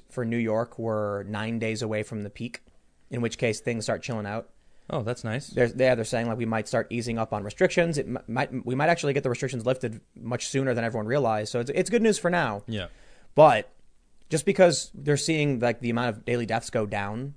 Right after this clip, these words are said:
Speaker 2: Yeah.
Speaker 1: in, in New York doesn't mean it's over. If they lift restrictions, then two weeks from now it'll spike again.
Speaker 2: Yep.
Speaker 1: So Doctor Fauci is saying maybe we're, it, this is the new normal until we have a vaccine.
Speaker 2: Or like you were saying earlier about, like, the, the deaths that they're finding in,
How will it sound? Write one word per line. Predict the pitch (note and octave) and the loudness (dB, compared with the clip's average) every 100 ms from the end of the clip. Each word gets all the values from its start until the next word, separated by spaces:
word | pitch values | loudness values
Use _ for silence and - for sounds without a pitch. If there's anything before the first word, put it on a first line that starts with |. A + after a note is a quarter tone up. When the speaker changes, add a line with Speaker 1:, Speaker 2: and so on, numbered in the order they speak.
| - | -6
Speaker 2:
Yeah. | G#2 | -4
Speaker 1:
in, | B2 A2+ | -2 -4
in | G#2+ A2+ A2+ | -4 -4 -4
New | |
York | A2+ A2 C#3+ - - - - | -2 -2 -2 -6 -20 -8 0
doesn't | C3 B2 | 0 0
mean | B2 | -2
it's | G#2 | 2
over. | C#3 A#2+ G#2+ G2 - | 2 2 -2 -4 -6
If | A#2+ | -4
they | C3+ | 0
lift | C3+ C#3+ | 2 0
restrictions, | B2 - - A#2+ G#2+ - | 0 -2 -2 -2 -4 -6
then | A2 | -6
two | C3+ | -4
weeks | A#2 | -6
from | - A2+ | -6 -6
now | G#2 F#2+ | -6 -4
it'll | G#2 | -6
spike | F#2+ - B2 C#3 | -8 -6 -2 -2
again. | A2 F#2 E2+ G2 _ - | -4 -6 -10 -14 _ -12
Speaker 2:
Yep. | G2+ F#2+ _ - - | -10 -12 _ -18 0
Speaker 1:
So | D3 B2+ A2+ | 6 6 6
Doctor | C3 C3 B2+ | 4 2 2
Fauci | C#3 D3+ - A#2 | 2 2 0 -4
is | G#2 | -2
saying | A#2+ A2+ A2 | -2 -2 -2
maybe | B2 B2 | -2 -2
we're, | A#2+ | -2
it, | A#2+ A#2+ A#2 G2+ | -6 -8 -10 -6
this | B2 | -6
is | A2 | -2
the | |
new | A#2 A#2+ | 0 2
normal | A2+ C3+ A#2+ A2 | 2 2 2 0
until | A2+ A#2 | -2 0
we | A2+ | 0
have | G#2+ | 0
a | |
vaccine. | A2+ G#2+ - A#2+ G#2+ F#2 - - | -2 -4 -4 -6 -6 -10 -16 -16
Speaker 2:
Or | - C3 | -4 -2
like | B2 G#2 | -2 -2
you | G#2 | -4
were | G#2 G2 G2 G#2 - | -4 -4 -8 -12 -20
saying | - A2 F#2+ | -8 -6 -4
earlier | G2+ B2+ F2+ | -4 -4 -4
about, | E2 F2+ F2 - | -4 -6 -6 -10
like, | F2 - - | -12 -12 -12
the, | F#2+ - - | -12 -12 -16
the | F#2+ | -14
deaths | F2 G#2 - | -6 -6 -6
that | G2+ F#2 | -8 -8
they're | F2+ | -8
finding | - A#2 B2+ F#2 F2 F2 - - | -6 -4 -4 -6 -8 -14 -16 -10
in, | G2 F2 F2 | -8 -8 -10